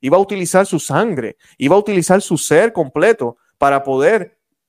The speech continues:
eh, encarnarse, en, en, en, para poder ser hombre, cien por ciento hombre, como lo fue, ¿verdad? Como lo, como lo es Jesús. Entonces, ¿qué sucede? La gracia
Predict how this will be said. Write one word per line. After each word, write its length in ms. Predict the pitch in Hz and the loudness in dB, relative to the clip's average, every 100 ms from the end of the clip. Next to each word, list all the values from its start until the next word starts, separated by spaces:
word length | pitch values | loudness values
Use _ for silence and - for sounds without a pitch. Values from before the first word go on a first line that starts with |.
| _ | _
eh, 260 | 135 135 127 | 0 2 2
encarnarse, 800 | 151 147 139 127 160 277 - 107 _ _ _ _ _ _ _ _ | -2 -2 -4 -2 -2 -2 -6 -14 _ _ _ _ _ _ _ _
en, 200 | 127 127 | 0 4
en, 340 | 185 156 135 131 | 4 4 -2 -4
en, 120 | 127 | -6
para 240 | 131 123 | -2 -2
poder 180 | 123 135 | 0 0
ser 180 | 220 214 | 2 4
hombre, 360 | 233 320 - _ _ _ _ | 2 0 -8 _ _ _ _
cien 220 | - 147 220 | -4 -4 0
por 160 | 269 | 0
ciento 320 | 220 254 247 | 0 -2 0
hombre, 420 | 220 311 330 156 _ _ _ _ _ | 0 -2 -6 -8 _ _ _ _ _
como 180 | 127 131 | -2 0
lo 80 | 123 | 2
fue, 300 | 143 170 165 | 2 2 0
¿verdad? 200 | 135 190 | -2 -2
Como 200 | 135 117 | -4 -4
lo, 180 | 117 | -6
como 220 | - 117 113 | -8 -8 0
lo 120 | 131 | 0
es 80 | 180 | 0
Jesús. 440 | 156 226 247 - _ _ _ _ _ _ _ | -2 -2 -2 -6 _ _ _ _ _ _ _
Entonces, 580 | 123 123 175 247 185 - _ _ _ _ - | -2 2 4 2 0 -4 _ _ _ _ -2
¿qué 100 | 208 | 0
sucede? 540 | 294 - 165 113 - _ _ _ _ _ _ - - | 0 0 0 0 -10 _ _ _ _ _ _ -20 -12
La 180 | 120 107 | -12 -2
gracia 680 | 143 202 - 147 143 - | 0 0 0 -2 -4 -8